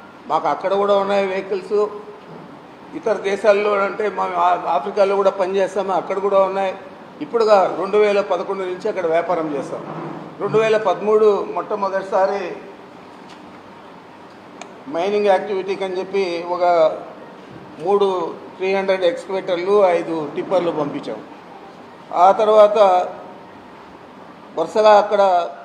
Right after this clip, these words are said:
పదిహేడు లాంగ్ చేసి ఉంటుంది, ఆ, above నలభై టన్నులు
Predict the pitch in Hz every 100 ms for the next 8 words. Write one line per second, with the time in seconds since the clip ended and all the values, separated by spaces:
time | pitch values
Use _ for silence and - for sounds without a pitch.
0 | - 165 170 202 202 202 180 175 160 175
1 | 208 190 - 190 170 196 180 175 165 143
2 | - 180 165 156 151 151 151 151 151 202
3 | 202 185 170 - - - - - - -
4 | - 156 175 190 180 180 196 180 175